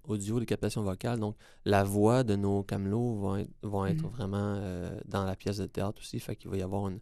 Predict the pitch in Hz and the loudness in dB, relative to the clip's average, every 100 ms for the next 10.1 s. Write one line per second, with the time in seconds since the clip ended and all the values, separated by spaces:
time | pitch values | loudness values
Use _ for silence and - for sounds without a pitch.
0 | - - - 98 98 - 104 98 110 107 | -14 -20 -8 -4 -4 -2 0 2 2 2
1 | 113 - 101 95 - - - _ 101 98 | 0 -2 -2 -2 -6 -16 -20 _ 0 4
2 | 98 101 104 104 98 98 95 98 101 95 | 4 6 4 4 0 0 2 2 4 2
3 | 92 - - - 101 95 - - - 104 | 2 0 -4 -2 -2 -2 -8 -14 -4 2
4 | 98 - - 110 98 98 - 110 104 - | 4 4 2 2 2 2 4 4 6 6
5 | 98 92 - - 98 - 92 98 95 98 | 6 2 -6 -8 -6 -4 -2 -2 -2 -6
6 | - - - - - 202 208 185 202 208 | -14 -8 -6 0 4 6 6 6 8 8
7 | 214 196 170 - - 208 208 185 180 190 | 8 8 6 6 4 4 6 6 8 6
8 | 202 208 - 233 220 196 190 190 202 208 | 6 2 2 2 6 6 6 8 8 6
9 | - - 214 - - 220 196 190 190 190 | 0 4 6 6 8 10 10 8 8 6